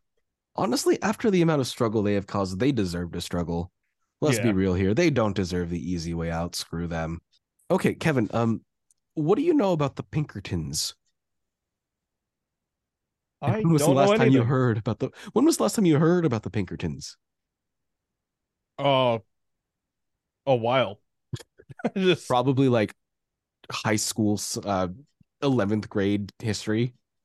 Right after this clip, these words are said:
Speaker 1: when you're
Speaker 2: Yeah.
Speaker 1: studying U S history. Um,
Speaker 2: Mm-hmm.
Speaker 1: so most people, if you, i-, in the pop culture space, if you know about the Pinkertons, it's either because history, learning about the Pinkerton Detective Agency,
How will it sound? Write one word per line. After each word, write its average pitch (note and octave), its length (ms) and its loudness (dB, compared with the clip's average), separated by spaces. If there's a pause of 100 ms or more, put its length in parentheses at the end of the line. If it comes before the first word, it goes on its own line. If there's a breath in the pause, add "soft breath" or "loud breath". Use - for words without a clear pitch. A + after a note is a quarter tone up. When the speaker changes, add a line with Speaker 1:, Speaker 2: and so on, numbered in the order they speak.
Speaker 1:
when E3 120 2
you're C#3+ 80 6
Speaker 2:
Yeah. G#2 100 -2
Speaker 1:
studying A2 240 2
U G#2+ 120 2
S G#2+ 100 0
history. A#2+ 460 -4 (580 soft breath)
Um, G#2 80 2
Speaker 2:
Mm-hmm. G#2 260 2 (400 soft breath)
Speaker 1:
so G#3 120 0
most A3+ 200 0
people, G#3 200 -2
if D#3 160 -4
you, D3 120 -10 (220)
i-, - 40 -10
in B2+ 320 2
the A#2+ 80 2
pop - 280 -4
culture G#2+ 280 -4
space, F#2 280 -2
if F#2+ 160 -4
you F#2+ 80 -2
know F#2 240 2
about F2 260 -6
the E2+ 80 -8
Pinkertons, F2 720 -6 (380 loud breath)
it's F2+ 180 -4
either G2 260 0
because F2 680 -4 (580)
history, A2+ 640 0 (460)
learning G#2 280 2
about F#2+ 160 -2
the F#2+ 60 -8
Pinkerton A2 460 -6
Detective G#2 400 -4
Agency, G2+ 540 -4